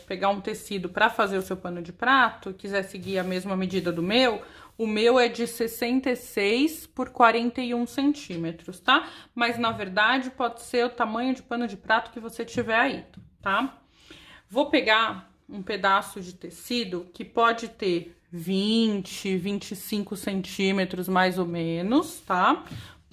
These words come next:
Por, aí é assim, ó, o por vai ser uns dois dedos a mais de cada lado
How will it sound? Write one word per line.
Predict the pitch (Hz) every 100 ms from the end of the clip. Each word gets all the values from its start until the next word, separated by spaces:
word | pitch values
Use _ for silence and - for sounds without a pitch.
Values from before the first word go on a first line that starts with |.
| -
Por, | 285 320 294 - - - _ - - - _ _ _ _ -
aí | 208 214
é | 240
assim, | 262 - 165 165
ó, | 156 - _ _ _ _
o | 220
por | 185 - 269 233
vai | 190 208
ser | 202 - 190 165 160 _ -
uns | 247 208
dois | 185 233 233
dedos | - 180 185 180 185
a | 175
mais | 170 170 175 202 - - - _ _ _ _ _ _ _
de | -
cada | 185 - 196 208 233
lado | 202 180 180 180 202